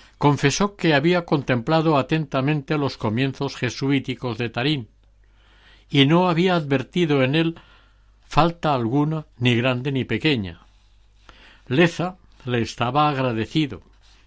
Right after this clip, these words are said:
Dice al respecto: "Tarín se consideraba obligado a acudir a cuantas necesidades y caprichos tuviéramos sus compañeros, de tal modo que acudíamos a él como la cosa más natural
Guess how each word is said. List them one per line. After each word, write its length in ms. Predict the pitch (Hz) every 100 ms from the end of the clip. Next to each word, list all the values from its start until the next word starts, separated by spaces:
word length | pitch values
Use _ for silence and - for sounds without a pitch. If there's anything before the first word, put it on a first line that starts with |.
| -
Dice 440 | 107 156 165 151
al 120 | 135
respecto: 720 | 123 110 - 110 - - 78 - _ - - _ - - - - - - -
"Tarín 440 | 131 151 185 185 -
se 220 | - 156
consideraba 720 | 147 123 - 127 120 165 175
obligado 640 | 170 139 135 147 160 160 139
a 60 |
acudir 540 | 127 - 117 151 170 - - - -
a 120 | 135
cuantas 480 | - 135 123 123 113
necesidades 840 | 123 - 175 165 143 156 156 143
y 80 | 139
caprichos 640 | 110 107 151 - 139 -
tuviéramos 600 | - 113 143 131 131 131 - - - -
sus 300 | - 113 -
compañeros, 880 | 117 104 120 110 113 98 82 - - - - _ - - - -
de 140 | 120 120
tal 260 | 131 120
modo 340 | 120 143 139 165 - - - - -
que 120 | 143
acudíamos 720 | 143 143 143 180 180 175 -
a 100 | 131
él 200 | 151 160 - - - -
como 240 | 139 131
la 120 | 123
cosa 320 | - 185 - 147
más 180 | 165
natural 580 | 160 151 117 120 120 123